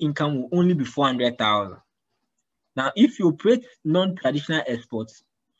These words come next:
in order to encourage people to export more and do the non-traditional product, it's only eight percent. So it's an incentive for people to do what?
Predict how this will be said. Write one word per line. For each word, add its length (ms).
in 120
order 220
to 120
encourage 500
people 340
to 220
export 440
more 320
and 180
do 160
the 100
non-traditional 680
product, 500
it's 140
only 300
eight 240
percent. 420
So 160
it's 100
an 120
incentive 560
for 120
people 400
to 120
do 240
what? 220